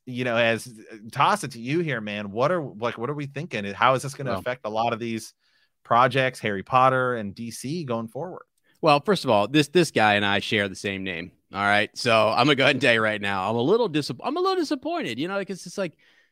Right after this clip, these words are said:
Speaker 2: he's getting arrested for assault and stuff. And I, I want him to be good. I want people to be, I, I,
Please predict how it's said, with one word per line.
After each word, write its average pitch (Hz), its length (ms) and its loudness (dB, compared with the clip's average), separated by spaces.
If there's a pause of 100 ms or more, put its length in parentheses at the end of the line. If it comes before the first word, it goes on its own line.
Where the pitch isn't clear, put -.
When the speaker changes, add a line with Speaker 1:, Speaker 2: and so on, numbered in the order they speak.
Speaker 2:
he's 180 200 -4
getting 190 180 -2
arrested 202 360 -4
for 202 140 -6
assault 180 380 0
and 104 80 -12
stuff. 92 320 -8
And 117 80 -4
I, 127 220 -2
I - 40 0
want 143 220 -2
him 185 100 -4
to 123 80 -10
be 110 180 -6
good. 117 360 0
I 95 60 -6
want 123 200 -8
people 123 280 -6
to - 120 -12
be, 101 480 -8 (580)
I, - 340 -2
I, 90 80 -8